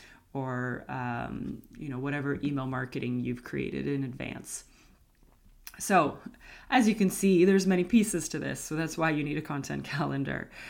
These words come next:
Um, and in this content calendar, you will,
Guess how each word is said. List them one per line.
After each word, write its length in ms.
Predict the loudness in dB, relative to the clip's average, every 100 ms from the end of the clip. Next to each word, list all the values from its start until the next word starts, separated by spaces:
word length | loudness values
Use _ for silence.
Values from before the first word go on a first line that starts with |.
| -18 -8 -2
Um, 640 | 2 2 2 0 -4 -4
and 560 | 0 2 2 2 -2 -2
in 160 | 2 4
this 180 | 4 0
content 460 | -2 -2 -4 -6
calendar, 760 | -4 -2 0 -2 -2 -2 -4 -4
you 380 | -4 2 4 4
will, 540 | 2 0 -2 -4 -6